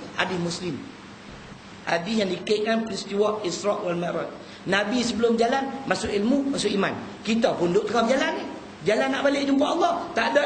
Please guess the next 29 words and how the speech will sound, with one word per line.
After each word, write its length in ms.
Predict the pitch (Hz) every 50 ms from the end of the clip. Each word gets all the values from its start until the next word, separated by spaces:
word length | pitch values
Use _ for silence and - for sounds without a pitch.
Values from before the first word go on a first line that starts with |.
| - 285 294
ilmu, 240 | 302 349 359 285 185
mati 240 | 202 220 226 233
kita. 220 | 185 151 147 147 - - - - - - - - - - - -
Ilmu 160 | 190 240 262 277 262
dunia 400 | 277 311 330 359 359 330 254 214
pun 80 | 214 202
kena 240 | 190 175 160 143 151
ada, 120 | 214 269 277 277 - - - - -
tapi 320 | - 185 190 - - 220 233
ilmu 160 | 240 240 262
agama 480 | 262 285 269 320 330 349 359 330 269
yang 160 | 220 208 202 208
ditekankan 560 | 220 226 262 - - 285 269 269 277 294 294
di 80 | 311
sini. 280 | 302 302 320 330 320 302 285 233 - - - - - - - - - - - - - - - - - - - - - - - - - - - - - - - -
Kerana 320 | - 226 254 277 302 302 - - - - - - - - - - - - - - 170
dunia 480 | 170 294 311 339 359 349 311 277 262 269
ni 80 | 302 302 - - - - - - - - - - - - - - - - - - - - - - - - -
banyak 460 | - 226 247 302 339 349 339 311 240 - - - - - - - - - - - - -
cobaan, 480 | - 269 262 269 294 - - 320 269 254
halangan 480 | 277 285 294 302 311 311 294 277 277 277
untuk 160 | 302 302 330
kita. 240 | 339 349 330 269 220 - - - - - -
Tak 240 | - 240 269 294 349
ada 160 | 330 - 311
ilmu 160 | 302 302 311
agama, 400 | 294 277 302 311 320 330 311 269
kebal. 300 | 320 277 359 349 330 294 233 165 - - - - - - - - - - - - - - - - - - - - - - - -
Ha, 40 | 123